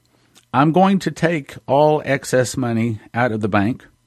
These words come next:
and I am going to put it into silver coins. Now, in my case, <laughs> since,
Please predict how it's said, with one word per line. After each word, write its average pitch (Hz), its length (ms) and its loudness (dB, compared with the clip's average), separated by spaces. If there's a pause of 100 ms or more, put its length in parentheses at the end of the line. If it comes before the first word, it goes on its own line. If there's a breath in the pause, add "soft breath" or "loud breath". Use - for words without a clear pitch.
(360 soft breath)
and 104 120 -2
I 135 300 4
am 135 100 2
going 117 180 0
to 110 60 -6
put 123 200 -2
it 117 100 -2
into 110 360 -2
silver 104 320 -2
coins. - 540 -2
Now, 101 200 -2
in 101 200 -4
my 117 160 0
case, 135 460 0
<laughs> - 20 -18
since, - 560 -2